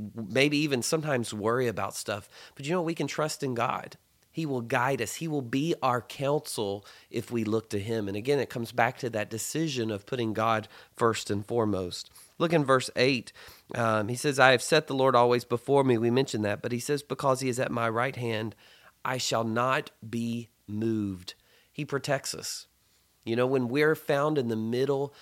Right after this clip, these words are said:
of, of God's will and doing what he wants, then nothing can shake us. We, we won't be moved from that, and God becomes our protection. And so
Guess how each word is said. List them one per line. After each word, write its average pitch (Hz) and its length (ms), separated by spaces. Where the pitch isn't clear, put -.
of, 110 360
of 104 300
God's 123 380
will 120 340
and 107 160
doing 123 260
what 113 140
he 113 80
wants, 110 560
then 123 240
nothing 147 400
can 120 200
shake 110 420
us. - 380
We, 127 180
we 123 220
won't 123 400
be 123 120
moved 120 280
from 101 160
that, 85 240
and 107 160
God 127 400
becomes 120 440
our 110 120
protection. 101 720
And 131 160
so 151 320